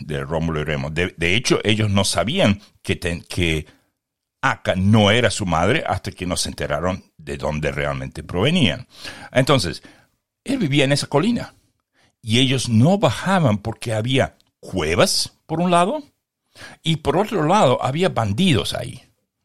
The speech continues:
Había muchos bandidos. Eso lo sabemos porque Rómulo y Remo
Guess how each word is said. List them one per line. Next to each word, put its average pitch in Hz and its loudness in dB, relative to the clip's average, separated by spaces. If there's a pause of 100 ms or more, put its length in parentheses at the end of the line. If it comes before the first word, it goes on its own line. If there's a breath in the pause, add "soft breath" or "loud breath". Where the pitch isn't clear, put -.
(160)
Había 90 -2
muchos 95 -2
bandidos. 139 0
Eso 185 2
lo 143 4
sabemos 196 4
porque 117 -2 (260 loud breath)
Rómulo 170 2
y 107 0
Remo 143 0